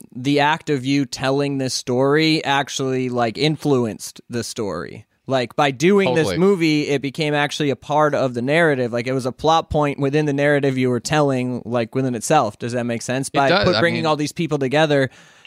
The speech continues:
Speaker 1: it helped, uh, create this situation where you had the show, and it sort of brought him back up into prominence and, you know, self-confidence, and really
Speaker 2: At the
Speaker 1: show
Speaker 2: club
Speaker 1: him how much he
Speaker 2: especially,
Speaker 1: valued it.
Speaker 2: 'cause the
Speaker 1: Yeah.
Speaker 2: politics within any pla-, you know what I mean? Any place,
Speaker 1: Mm-hmm.
Speaker 2: it's like,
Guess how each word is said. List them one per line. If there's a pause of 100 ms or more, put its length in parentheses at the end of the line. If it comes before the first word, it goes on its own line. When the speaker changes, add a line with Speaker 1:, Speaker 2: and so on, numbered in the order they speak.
Speaker 1:
it
helped, (120)
uh,
create
this
situation
where
you
had
the
show,
and
it
sort
of
brought
him
back
up
into
prominence
and,
you
know,
self-confidence,
and
really
Speaker 2:
At
the
Speaker 1:
show
Speaker 2:
club
Speaker 1:
him
how
much
he
Speaker 2:
especially,
Speaker 1:
valued
it.
Speaker 2:
'cause
the
Speaker 1:
Yeah.
Speaker 2:
politics
within
any
pla-,
you
know
what
I
mean?
Any
place,
Speaker 1:
Mm-hmm.
Speaker 2:
it's
like,